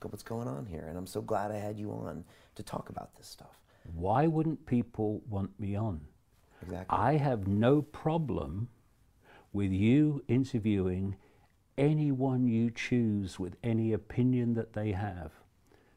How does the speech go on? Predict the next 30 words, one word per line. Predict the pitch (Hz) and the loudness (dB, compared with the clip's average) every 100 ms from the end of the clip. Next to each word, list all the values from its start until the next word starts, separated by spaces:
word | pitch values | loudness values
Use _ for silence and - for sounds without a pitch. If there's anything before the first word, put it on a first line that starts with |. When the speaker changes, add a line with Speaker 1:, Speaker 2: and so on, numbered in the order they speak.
| _ _ | _ _
Speaker 2:
So | - 120 | -2 2
where | 110 143 156 | 2 0 -2
does | 139 | -6
tyranny | - 143 135 101 95 | -4 -2 0 0 -2
come | - 87 | -4 -6
from? | 85 87 78 73 - - | -8 -10 -10 -12 -20 -10
Me? | 80 110 170 190 - _ _ _ _ _ _ _ | -2 0 -2 -4 -14 _ _ _ _ _ _ _
Or | 104 104 | -2 0
those | 107 95 - | 0 -2 -6
that | - | -10
say, | - 98 90 80 - _ - | -4 -4 -4 -8 -14 _ -10
"Don't | 92 76 | -8 -6
have | 87 82 | -8 -6
him | 90 | -8
on"? | 90 78 69 - _ _ _ - | -8 -10 -12 -18 _ _ _ -6
They | 104 | 0
might | 123 135 - | 2 0 -2
find | 120 113 101 | -2 0 0
a | |
mirror, | 104 120 110 87 95 _ _ _ _ _ | 0 0 0 -2 -8 _ _ _ _ _
they | 104 104 | -4 0
might | 110 - | 0 2
look | 110 131 | 0 2
at | 110 | 2
it, | 92 98 - _ _ _ _ _ _ _ - | 0 -4 -10 _ _ _ _ _ _ _ -4
and | 117 | 0
they | |
might | 117 110 | 0 0
learn | 117 120 | -2 -2
something. | - 92 82 85 | -4 -10 -10 -12